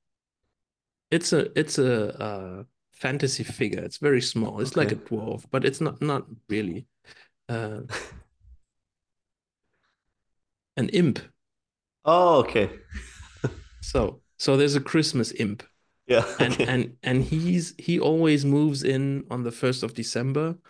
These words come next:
Speaker 1: and he moves out after Christmas. And this year, last year my wife did the most, most of it, and this year I did it, and it was such an intense period for me as well, because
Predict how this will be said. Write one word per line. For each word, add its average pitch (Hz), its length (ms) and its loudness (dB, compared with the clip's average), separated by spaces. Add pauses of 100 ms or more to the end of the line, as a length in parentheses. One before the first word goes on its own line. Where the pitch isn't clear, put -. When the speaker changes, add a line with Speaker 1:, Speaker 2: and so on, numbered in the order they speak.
(1300)
Speaker 1:
and 123 320 -2
he 123 340 -2
moves 127 360 0
out 127 480 -2 (180)
after 117 260 -8
Christmas. - 680 -8 (1500)
And 131 280 2
this 156 340 2
year, 156 460 2 (200)
last 135 360 2
year 147 100 0
my 120 100 0
wife 113 320 -4
did 139 160 -4
the 135 80 -2
most, 139 400 -4
most 135 220 -6
of 135 100 -2
it, 139 220 -2
and 120 260 -6
this 123 220 -2
year 120 100 -2
I 123 140 -2
did 135 220 0
it, 135 100 -4
and 120 180 -4
it 117 120 -2
was 127 160 -4
such - 320 -4
an 151 80 0
intense 131 540 -4 (260)
period 139 360 2
for - 140 -8
me 117 140 0
as 107 120 -4
well, 160 200 0
because 113 500 -4